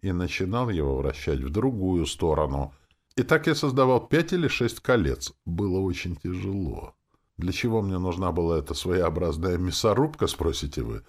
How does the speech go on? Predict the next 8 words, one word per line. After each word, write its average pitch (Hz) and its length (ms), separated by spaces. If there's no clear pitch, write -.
Да 165 160
все 131 240
просто. 73 560
При 95 140
помощи 76 640
этой 76 300
самой 58 420
мясорубки 62 800